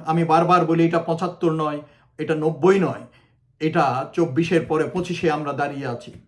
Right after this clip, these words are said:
সেই চব্বিশের বিপ্লবী চেতনা এখনো আমাদের বিভিন্ন শ্রেণী পেশার মানুষের মাঝে এখনো আছে। কাজেই জাতির সাথে বেইমানি করা যাবে না। আমাদের যেসব শহীদ তাদের বুকের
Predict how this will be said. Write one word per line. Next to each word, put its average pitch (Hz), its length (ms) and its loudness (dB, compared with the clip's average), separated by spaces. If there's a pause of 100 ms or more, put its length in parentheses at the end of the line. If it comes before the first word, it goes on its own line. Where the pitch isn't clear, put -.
(460)
সেই 165 220 4
চব্বিশের 190 580 4
বিপ্লবী 185 440 4
চেতনা 185 500 2
এখনো 185 260 -2
আমাদের 170 360 0 (200)
বিভিন্ন 165 500 0 (160)
শ্রেণী 175 240 2
পেশার 156 300 -2
মানুষের 147 400 -2
মাঝে 135 200 -4
এখনো 131 280 -6
আছে। - 280 -8 (1000)
কাজেই 190 500 4 (280)
জাতির 185 300 4
সাথে 185 240 0
বেইমানি 202 400 4
করা 165 220 2
যাবে 135 240 -4
না। 120 100 -10 (640)
আমাদের 185 460 4
যেসব 185 340 4
শহীদ - 420 2 (840)
তাদের 175 560 4 (240)
বুকের 190 360 4